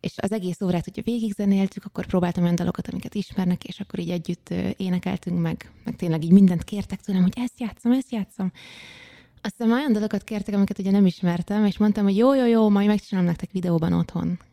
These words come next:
És, ö, ebből lett az, hogy, ö, hát időm nem volt megcsinálni otthon, úgyhogy néztem is, hogy na, jól beígértem nekik.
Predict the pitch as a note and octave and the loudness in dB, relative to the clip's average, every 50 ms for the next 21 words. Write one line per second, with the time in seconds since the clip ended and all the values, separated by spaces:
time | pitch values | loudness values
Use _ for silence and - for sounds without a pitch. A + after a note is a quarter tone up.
0 | _ - F#3+ F#3 F#3 - - G#3 G3+ G3 G3+ - G3+ F#3+ E3 F#3 F3+ F3+ F3+ - | _ -6 -6 -6 -6 -4 -4 0 0 0 2 2 0 0 0 0 0 0 -2 -4
1 | - G3 F#3+ - - - E3+ D#3+ - F3 F3 E3+ E3+ F3 F3 D#3+ F3+ - - - | -6 -8 -8 -8 -6 -8 -6 -4 -4 -2 -2 0 0 0 -2 -2 -6 -10 -14 -12
2 | _ - F#3 D#3 D#3+ D3+ D3 D3 D3 C#3+ C#3+ - - - E3 D#3+ - - - D#3 | _ -6 -4 -2 0 2 2 2 2 2 0 -2 -4 -4 -4 -6 -6 -4 -2 0
3 | E3 D#3+ E3 F3 F#3 G3 - - C4+ C#4+ C#4+ A3+ F3+ - - F3 E3 E3+ E3 - | 2 2 4 4 2 2 2 2 4 6 6 6 4 4 0 0 0 0 0 -2
4 | - F3+ E3+ - F3+ E3+ F3 G3+ A3 G#3+ G3 - - F#3+ F#3 F#3+ F#3 E3 D#3+ F3 | -4 -4 -4 -4 -2 0 2 2 2 0 0 -2 0 2 2 2 2 2 2 0
5 | F3 E3 - E3+ F3 - - F3 F3 F3+ G#3 A#3 C4+ C4 - | -2 -2 -4 -4 -6 -6 -4 -2 0 2 2 0 -2 -6 -10